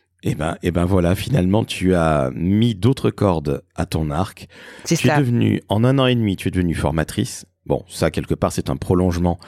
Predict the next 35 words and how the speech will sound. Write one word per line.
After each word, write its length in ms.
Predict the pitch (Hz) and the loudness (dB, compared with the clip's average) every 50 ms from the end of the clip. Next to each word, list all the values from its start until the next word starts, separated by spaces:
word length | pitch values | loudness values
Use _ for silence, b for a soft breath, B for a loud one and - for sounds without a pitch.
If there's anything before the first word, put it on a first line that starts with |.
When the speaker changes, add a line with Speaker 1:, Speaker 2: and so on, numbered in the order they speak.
| B B B B B - | B B B B B -2
Speaker 1:
naturel 420 | 87 87 - - 82 80 85 87 | 0 0 0 0 2 2 2 2
de 80 | 85 80 | 2 0
ton 160 | - - 85 | 0 0 0
métier, 400 | 82 82 78 73 - - 90 92 | 2 0 0 0 2 2 2 2
mais 220 | 85 87 82 76 | 2 2 2 2
encore 240 | 73 76 - 92 87 | 2 0 0 -2 -2
faut-il, 400 | - - - - - 87 80 76 | 0 -2 -2 0 0 0 2 2
euh, 180 | 69 64 65 65 | 2 2 0 -2
qu'on 160 | - 80 73 | -2 -4 -4
te 140 | - - 69 | -4 -4 -4
demande, 540 | 65 67 73 73 78 - - 175 175 - - | -2 -2 0 2 2 2 2 2 2 0 -2
et 120 | - 92 78 | -2 -2 -2
ça 120 | - 78 | -2 -2
a 20 | |
été 200 | 69 67 - 73 | -4 -4 -4 -2
le 100 | 69 73 | -2 -2
cas. 260 | - - - - - - | -2 -2 -2 -2 -2 -2
Bon, 160 | - 76 80 - - | -4 -4 -4 -2 0
à 80 | - 87 | 0 0
huit 160 | 90 90 87 | 0 0 0
cents 180 | - - 101 92 | -2 0 0 2
bornes, 380 | 92 98 98 90 87 80 76 B B B B B B B B B - | 2 2 2 0 0 -4 -6 B B B B B B B B B -2
bon, 160 | 92 87 82 | -2 -2 -2
si 180 | 82 - - 98 | -2 -4 -4 -2
jamais 240 | 101 107 104 110 | 0 2 2 4
il 60 | 110 107 | 4 4
y 40 | |
a 60 | 95 - | 4 4
des, 140 | 90 87 | 2 2
des, 160 | 82 - - 87 | 2 2 0 0
Speaker 2:
<laughs> 0 | |
Speaker 1:
des 240 | 85 92 90 101 | 0 0 2 2
écoles 280 | 113 98 - 120 117 110 | 0 0 2 0 2 2
de 80 | 98 95 | 0 0
formation 720 | - - 104 95 101 101 98 - - - 107 104 101 | 0 0 0 0 0 -2 -2 -2 -2 0 0 0 0